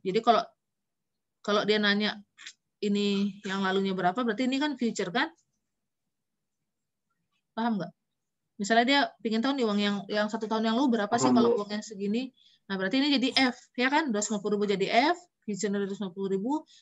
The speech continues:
Speaker 1: P-nya kita cari, kita simbolkannya dengan P dikali lima belas persen. Oke? Di sini seringkali, eh, senior kan kilap. P ditambah nol koma lima belas P, bingung dia. Kalau sejenis, jumlahkan aja. Ini kan berarti ada satunya, satu P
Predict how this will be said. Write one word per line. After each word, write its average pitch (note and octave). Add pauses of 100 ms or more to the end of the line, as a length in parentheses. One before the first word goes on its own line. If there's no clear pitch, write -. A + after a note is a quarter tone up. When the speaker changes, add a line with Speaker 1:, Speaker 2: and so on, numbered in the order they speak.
(160)
Speaker 1:
P-nya G3+
kita G3
cari, A3 (560)
kita G3
simbolkannya F#3+
dengan F#3
P A3+
dikali G3
lima F#3
belas F#3
persen. E3+ (640)
Oke? B3 (440)
Di G#3
sini C#4
seringkali, C#4+ (340)
eh, A#3+
senior A#3+
kan B3
kilap. G3 (140)
P C4+
ditambah B3
nol B3
koma A#3
lima A#3
belas A#3
P, G3+
bingung G#3+
dia. D#3+ (140)
Kalau A#3+
sejenis, A#3
jumlahkan F#3+
aja. G3 (540)
Ini G#3+
kan E4
berarti G#3+
ada A#3
satunya, G3
satu F#3+
P B3+